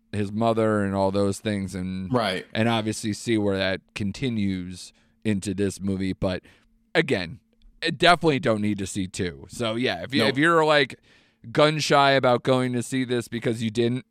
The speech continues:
Speaker 1: don't. Don't worry about it. Just go see this movie 'cause it's a lot of fun. It's intense. It's got a great storyline. And I'll kick off the scores. How about that, uh, Shane?
Speaker 2: All right, let's do it.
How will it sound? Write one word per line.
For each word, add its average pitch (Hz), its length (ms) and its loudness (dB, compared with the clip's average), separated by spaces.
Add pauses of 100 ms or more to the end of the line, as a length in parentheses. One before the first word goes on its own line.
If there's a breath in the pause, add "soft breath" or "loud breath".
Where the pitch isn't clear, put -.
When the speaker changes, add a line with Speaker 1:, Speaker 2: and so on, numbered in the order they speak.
(280)
Speaker 1:
don't. 92 260 -4 (220)
Don't 127 260 2
worry 151 240 6
about 131 240 6
it. 127 220 2
Just 95 220 -10
go 110 200 0
see 135 200 2
this 120 160 2
movie 117 260 -2
'cause 104 180 -6
it's 95 160 -8
a 92 40 -6
lot 107 520 2
of 123 100 -4
fun. 107 400 0 (220 soft breath)
It's - 220 -12
intense. 160 760 -2 (260 soft breath)
It's 110 160 -8
got 107 180 -4
a 101 60 -6
great 131 480 0
storyline. 131 920 2 (260 soft breath)
And 104 240 -6
I'll 214 240 2
kick 196 220 0
off 185 200 4
the 135 100 -2
scores. 160 480 2
How 131 100 4
about 131 280 4
that, 139 280 2 (280)
uh, 101 380 -2
Shane? - 260 2
Speaker 2:
All - 60 0
right, 123 360 0
let's 120 140 -6
do 180 280 0
it. - 180 -6